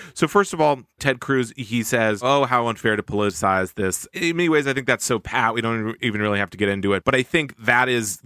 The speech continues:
'cause the game being played here, right, is hold off on doing anything up until sort of the, the political value of this moment passes. And so first you say,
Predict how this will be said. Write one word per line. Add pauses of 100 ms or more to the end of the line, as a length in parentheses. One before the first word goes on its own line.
'cause
the
game
being
played
here,
right,
is
hold
off
on
doing
anything (100)
up
until
sort
of
the,
the
political
value
of
this
moment
passes.
And
so
first
you
say,